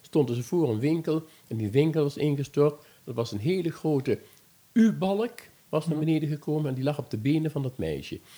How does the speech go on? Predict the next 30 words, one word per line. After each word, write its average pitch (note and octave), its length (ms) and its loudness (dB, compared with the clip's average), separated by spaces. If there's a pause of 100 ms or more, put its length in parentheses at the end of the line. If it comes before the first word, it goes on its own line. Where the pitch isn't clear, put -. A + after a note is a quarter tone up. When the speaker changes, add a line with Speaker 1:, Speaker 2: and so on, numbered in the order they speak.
(520)
Speaker 1:
En D3 160 0
ook E3+ 140 -2
twee F3 180 2
hele D#3+ 220 0
grote D3+ 280 0
gevelplaten B2+ 880 0
waren G#2+ 220 -2
er, A2 180 -4
die C#3 160 -2
lagen C#3 300 2
op C3+ 140 -2
die D#3 120 4
balk D3 380 4
weer. A2 240 4 (120)
Speaker 2:
Ze - 160 -4
zat C3+ 160 0
Speaker 1:
Dus C#3+ 80 -4
Speaker 2:
vast. - 360 -4 (180)
Speaker 1:
ze - 100 -6
hebben C3+ 200 -2
zo A#3 380 -2
staan D3+ 240 -2
trekken, D3+ 300 -4
ze C3+ 120 -10
kregen C3 360 -2
er B2 100 -2
niet, D#3+ 340 -2
eh, C#3+ 380 2 (420)
niet C#3+ 220 -2
eruit. G#2 300 -2